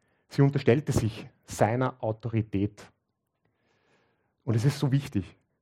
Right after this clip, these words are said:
dass ihre Körperhaltung auch unsere Geisteshaltung wird. Dass wir nicht vor Jesus kommen und eh schon alles wissen und nur auf eine Bestätigung aus sind, vielleicht auch auf ein Schulterklopfen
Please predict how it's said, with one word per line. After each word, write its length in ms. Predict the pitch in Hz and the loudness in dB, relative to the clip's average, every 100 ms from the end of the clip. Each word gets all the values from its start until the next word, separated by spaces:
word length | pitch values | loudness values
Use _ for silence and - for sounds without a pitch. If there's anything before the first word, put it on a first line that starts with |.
| - | -20
dass 140 | 110 | -4
ihre 160 | 127 113 | -2 -2
Körperhaltung 1040 | - - 117 - 117 90 90 87 85 85 - _ _ _ _ | -4 0 0 0 -4 -4 -4 -8 -14 -16 -20 _ _ _ _
auch 220 | 104 - | -14 -8
unsere 640 | 147 135 127 113 107 101 92 _ _ _ | -2 0 0 2 2 0 -6 _ _ _
Geisteshaltung 840 | 80 92 - 110 - 87 87 87 80 | -4 -2 -4 -10 -10 -12 -12 -12 -10
wird. 200 | 82 - _ _ _ _ _ _ _ _ _ _ _ _ _ _ | -14 -16 _ _ _ _ _ _ _ _ _ _ _ _ _ _
Dass 120 | 135 143 | 2 6
wir 80 | |
nicht 220 | 170 - - | 6 4 0
vor 360 | 151 143 147 113 113 | 4 4 4 -2 0
Jesus 380 | 151 156 156 - | 2 2 -2 0
kommen 420 | 135 160 196 170 | 2 4 4 2
und 320 | 135 139 - | 0 -2 0
eh 120 | 156 | 0
schon 100 | 156 | 0
alles 260 | 107 101 104 | 0 0 -2
wissen 320 | 110 160 165 - _ _ _ _ _ _ _ _ _ _ _ | -2 -2 -2 -4 _ _ _ _ _ _ _ _ _ _ _
und 140 | 123 120 | -4 2
nur 120 | 139 | 2
auf 60 | |
eine 160 | 139 127 | 4 2
Bestätigung 680 | 123 - 127 - 147 107 98 | 0 0 0 2 0 0 -2
aus 260 | 90 92 | -6 -6
sind, 140 | - 131 | -4 -2
vielleicht 300 | 117 113 123 | -2 -2 -2
auch 100 | 107 | -4
auf 140 | 101 | -2
ein 220 | 113 101 95 | 0 0 -4
Schulterklopfen 720 | - 180 104 92 85 - | -8 -6 -6 -6 -6 -6